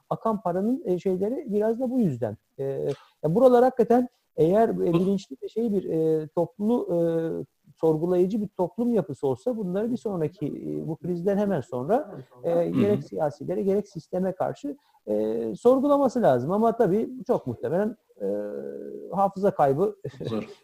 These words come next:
Speaker 1: yaşanıp
Speaker 2: Global
Speaker 1: tekrar
Speaker 2: hafıza.
Speaker 1: <laughs> gelebileceğiz.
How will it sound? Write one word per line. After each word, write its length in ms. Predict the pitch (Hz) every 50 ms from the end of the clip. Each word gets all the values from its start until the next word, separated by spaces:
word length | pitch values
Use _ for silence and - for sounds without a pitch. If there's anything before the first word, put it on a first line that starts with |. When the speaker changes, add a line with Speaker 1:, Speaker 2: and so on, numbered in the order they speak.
| _ -
Speaker 1:
yaşanıp 440 | 190 170 - 170 165 180 208 202 -
Speaker 2:
Global 260 | - 127 123 - 123
Speaker 1:
tekrar 220 | 113 113 180 185
Speaker 2:
hafıza. 140 | 180 156 - - -
Speaker 1:
<laughs> 140 | - - -
gelebileceğiz. 720 | - 180 165 170 165 156 151 151 151 147 131 107 101 _